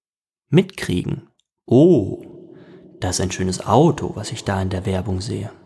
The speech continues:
Oh, das finde ich schön. Sehr angenehmes Gefühl macht mir das aber. Oh, das ist ein Drang, das Auto jetzt haben zu wollen. Es zu besitzen, es zu fahren, es vor meiner Tür stehen zu haben und es immer benutzen zu können, wenn mir gerade danach ist.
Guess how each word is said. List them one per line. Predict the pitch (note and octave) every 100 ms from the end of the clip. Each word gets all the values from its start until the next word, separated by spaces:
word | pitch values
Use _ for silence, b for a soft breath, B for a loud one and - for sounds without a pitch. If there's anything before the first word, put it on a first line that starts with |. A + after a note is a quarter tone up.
| _ _ -
Oh, | - E3+ A2 - - - -
das | A#2+
finde | - B2+ G#2+
ich | -
schön. | - F3+ A#2+ G2+
Sehr | - B2+ C#3
angenehmes | A2 A2 G#2 G2+ G2
Gefühl | - - D#3 G2
macht | G2 - -
mir |
das | - -
aber. | - - - _ B B B B B B B
Oh, | A#2+ F3 G#2
das | F2
ist | F#2+
ein | G2
Drang, | - G#2 D3+
das | A#2 -
Auto | G#2 A2
jetzt | A2+ -
haben | B2 C#3+ C#3+
zu | - G#2
wollen. | F#2 - - _ _ _ _ _
Es | - -
zu | G2
besitzen, | F#2+ G#2+ G#2+ - G#2 G2+ B B B B
es | - -
zu | A#2+
fahren, | - G#2+ A2+ A2 A2 B B -
es | G#2+
vor | G#2
meiner | G2+ G#2+
Tür | - D3
stehen | C#3 - A#2
zu | A2
haben | G#2 G#2
und | G2
es | F#2+
immer | - A2 G2+
benutzen | G#2 G#2+ - -
zu | F2+ -
können, | - G#2 G2
wenn | G2
mir | F#2+
gerade | F#2+ F#2+ F#2
danach | - G2+ A2+
ist. | - -